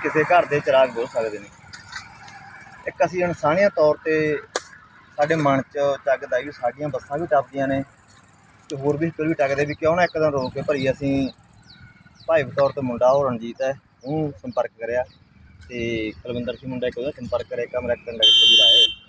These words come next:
ਅਸੀਂ ਇਕੱਠਿਆਂ ਨੇ ਅੱਜ ਦੀਵਾਲੀ ਵਾਲੇ ਦਿਨ ਵੀ ਮਹਾਂ ਸਵਾਰੀ ਘੱਟ ਆ ਤੇ ਇਸ ਕਰਕੇ ਆਹ ਕਾਰਜ ਕਰੀਏ।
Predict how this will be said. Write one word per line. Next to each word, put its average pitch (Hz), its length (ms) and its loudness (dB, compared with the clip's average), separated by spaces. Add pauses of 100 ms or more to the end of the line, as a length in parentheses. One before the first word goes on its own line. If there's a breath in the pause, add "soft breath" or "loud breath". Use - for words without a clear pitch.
ਅਸੀਂ - 120 -16
ਇਕੱਠਿਆਂ 139 340 -4
ਨੇ 143 100 -2
ਅੱਜ 135 80 -4
ਦੀਵਾਲੀ 127 560 -4
ਵਾਲੇ 127 160 -2
ਦਿਨ 120 140 -10 (760)
ਵੀ 135 60 -14
ਮਹਾਂ 135 180 -2
ਸਵਾਰੀ 120 340 -2
ਘੱਟ 139 300 -4
ਆ 113 60 -2
ਤੇ 120 240 -10
ਇਸ 117 180 -12
ਕਰਕੇ - 600 4 (720)
ਆਹ 147 140 2
ਕਾਰਜ 120 320 0
ਕਰੀਏ। - 320 -16